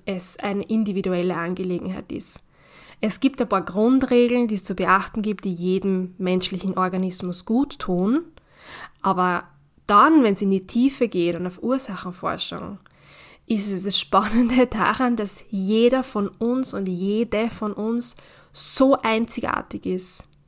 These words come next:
Niemand sieht die Welt aus deinen Augen. Niemand fühlt das, was du fühlst. Niemand hat diese Vergangenheit, die du hat,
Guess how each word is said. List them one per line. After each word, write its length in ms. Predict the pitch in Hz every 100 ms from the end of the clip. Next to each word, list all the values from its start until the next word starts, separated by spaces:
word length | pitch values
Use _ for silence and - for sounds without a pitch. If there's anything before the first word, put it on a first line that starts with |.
| _ _ _ _ -
Niemand 560 | 233 254 277 285 240 226
sieht 320 | 247 240 -
die 120 | 196
Welt 380 | 190 196 233 -
aus 200 | 202 -
deinen 500 | 196 196 202 196 185
Augen. 520 | 180 202 190 180 180 - - -
Niemand 640 | 214 233 233 226 233 - _
fühlt 640 | - - 269 277 277 277 -
das, 300 | 180 180 -
was 180 | 190
du 200 | - 208
fühlst. 560 | - - 185 190 202 -
Niemand 400 | 226 233 233 220
hat 280 | 220 220 - - - - - - _ -
diese 260 | 269 269
Vergangenheit, 760 | 254 247 - - 262 233 220 220
die 120 | 208
du 160 | 214 202
hat, 300 | 202 180